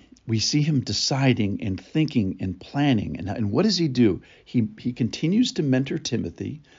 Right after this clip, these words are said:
He continues to encourage the people that he's, uh, encouraging, and specifically here, it's, uh, Corinth. He's already written Galatians and Thessalonians.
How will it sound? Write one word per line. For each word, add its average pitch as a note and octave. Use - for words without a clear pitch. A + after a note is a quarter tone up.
He A2
continues D#3+
to C3+
encourage G#2+
the B2+
people G#2+
that G#2
he's, G2
uh, F#2+
encouraging, A2+
and F#2+
specifically A2
here, F2+
it's, -
uh, F#2
Corinth. A#2
He's G2+
already G2+
written G2
Galatians F#2+
and E2+
Thessalonians. G2+